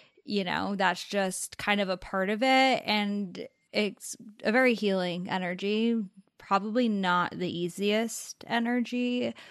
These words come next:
unless you have Scorpio placements, in which case you might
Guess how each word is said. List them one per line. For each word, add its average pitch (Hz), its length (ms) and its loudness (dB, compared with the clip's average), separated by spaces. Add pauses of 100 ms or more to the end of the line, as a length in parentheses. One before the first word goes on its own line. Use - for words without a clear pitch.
(160)
unless 233 640 2
you 214 200 0
have 208 200 4
Scorpio 214 420 0
placements, 185 680 -6
in 185 100 -6
which 185 200 -8
case 185 280 -4
you 190 100 0
might 180 420 0